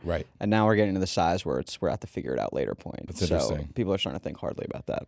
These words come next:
Speaker 1: So what about, um, another one we were talking with Bimnet about was,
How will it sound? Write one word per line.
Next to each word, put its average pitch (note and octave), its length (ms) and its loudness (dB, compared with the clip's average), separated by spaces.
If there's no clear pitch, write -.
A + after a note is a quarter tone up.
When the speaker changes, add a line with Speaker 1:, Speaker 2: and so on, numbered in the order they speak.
Speaker 1:
So - 160 4
what A2+ 180 6
about, A3 320 6
um, G#2+ 420 6
another A2+ 240 2
one G#2 120 4
we F2+ 60 2
were F2+ 80 2
talking E2+ 200 4
with D#2+ 140 0
Bimnet E2+ 380 0
about D2+ 500 -2
was, D#2 380 -4